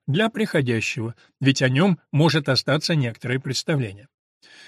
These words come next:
Далее, на основании наиболее точных доказательств, одни признают идеи соотнесенного, о котором они говорят, что для него нет рода самого по себе.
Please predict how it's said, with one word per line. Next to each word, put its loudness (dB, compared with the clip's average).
Далее, 6
на 2
основании 2
наиболее 4
точных 0
доказательств, -2
одни -2
признают -2
идеи 0
соотнесенного, 0
о -8
котором -2
они -2
говорят, 0
что -2
для 0
него 2
нет 0
рода 4
самого -4
по -4
себе. -8